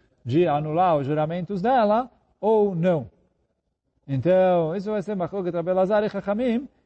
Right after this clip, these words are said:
se esses doze meses, e aí a Gemara tá querendo falar que, olha, a gente falou, esse era o Echidame, isso que tá escrito na nossa Mishnah, que ele pode anular os juramentos dela, Bebeger, é mesmo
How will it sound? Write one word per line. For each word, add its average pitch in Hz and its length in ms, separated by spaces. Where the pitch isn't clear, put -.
se 214 520
esses 165 320
doze 190 360
meses, 175 460
e 135 80
aí 147 140
a 170 80
Gemara 170 340
tá 175 140
querendo 165 320
falar 127 400
que, 131 420
olha, 143 240
a 127 40
gente 123 120
falou, 170 320
esse 151 240
era 185 140
o 180 40
Echidame, 143 600
isso 147 220
que - 80
tá 180 80
escrito 180 300
na 160 80
nossa 170 180
Mishnah, 151 460
que 139 140
ele 147 360
pode 170 380
anular 160 320
os 147 80
juramentos 143 460
dela, 151 280
Bebeger, 131 580
é 180 460
mesmo 196 1040